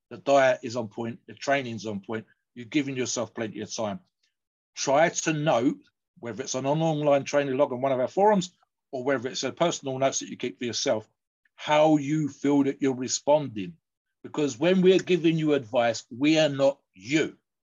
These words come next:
We, you are, you're the person that's looking in the mirror. You're the person that's looking to get into shape. So I want you for yourself. But if you want to put it on the forums, it will help benefit other members. That's great. You will see changes. You'll say, "I feel,"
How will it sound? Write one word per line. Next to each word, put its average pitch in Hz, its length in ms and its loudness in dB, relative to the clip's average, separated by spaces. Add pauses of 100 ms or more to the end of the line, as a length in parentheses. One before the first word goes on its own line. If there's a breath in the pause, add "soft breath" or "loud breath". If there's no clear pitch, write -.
(200)
We, 117 280 -4
you 175 220 4
are, 175 260 6 (280)
you're 190 220 2
the - 100 0
person 139 440 0
that's 139 220 -12
looking 139 240 -2
in 127 80 -10
the 131 80 -8
mirror. 120 240 -6 (260)
You're 185 240 0
the 156 80 -2
person 135 380 -2
that's 127 160 -12
looking 135 240 -4
to 117 60 -4
get 123 140 -8
into 117 180 -8
shape. - 260 -4 (340)
So 127 200 -4
I 180 100 6
want 165 300 -2
you 139 560 0 (360)
for 233 280 -4
yourself. 170 480 0
But 117 100 -10
if 117 140 -8
you 165 60 2
want 220 120 0
to 180 40 0
put 165 140 -2
it 160 60 -2
on 160 80 -4
the 139 60 -4
forums, 139 400 -2 (200 soft breath)
it 139 100 -8
will 139 120 -4
help 147 300 0 (200)
benefit 131 320 -12
other 113 200 -4
members. 110 340 -6
That's 120 240 -8 (140)
great. 107 300 -10 (460)
You 139 160 -4
will 143 180 -4
see 175 760 -2 (280)
changes. 151 800 -2
You'll 131 140 -6
say, 127 280 0 (180)
"I 131 80 -6
feel," 175 340 -2